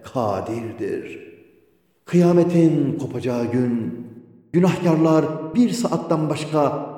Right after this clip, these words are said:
kalmadıklarına yemin ederler. İşte onlar dünyada da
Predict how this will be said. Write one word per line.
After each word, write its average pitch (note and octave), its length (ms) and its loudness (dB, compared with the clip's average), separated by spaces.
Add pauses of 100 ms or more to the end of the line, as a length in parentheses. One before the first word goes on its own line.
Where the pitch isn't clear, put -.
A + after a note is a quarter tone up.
(120)
kalmadıklarına C#3 800 0
yemin B2+ 500 2
ederler. - 720 -6 (340)
İşte - 300 -12
onlar B2+ 460 -10 (480)
dünyada C#3+ 540 2
da A2 500 -2